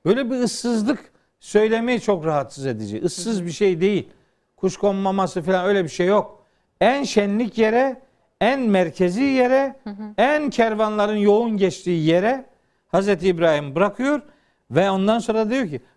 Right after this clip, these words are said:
Speaker 1: "Verzukhum mines semerati." Ya Rabbi onları her türlü meyveden rızıklandır. Niye? Ürünler. Çünkü orası bir merkezi bir yer.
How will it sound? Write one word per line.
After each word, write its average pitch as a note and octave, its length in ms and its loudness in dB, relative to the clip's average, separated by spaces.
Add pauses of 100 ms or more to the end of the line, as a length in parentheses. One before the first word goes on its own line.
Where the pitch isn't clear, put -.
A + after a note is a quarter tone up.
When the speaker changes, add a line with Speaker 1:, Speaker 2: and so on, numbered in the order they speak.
Speaker 1:
"Verzukhum A3 640 0
mines A#3 300 0
semerati." G#3+ 720 -2 (480)
Ya G#3 180 2
Rabbi G#3 400 0 (180)
onları A3 600 2 (160)
her C4 340 2
türlü G3+ 300 2
meyveden G#3 640 0 (220)
rızıklandır. F#3+ 840 0
Niye? A#3+ 420 0 (160)
Ürünler. G3 520 2 (220)
Çünkü A3 280 -4
orası G3 420 0
bir F#3 120 2
merkezi E3+ 640 -2
bir B2 60 -2
yer. G2 200 -4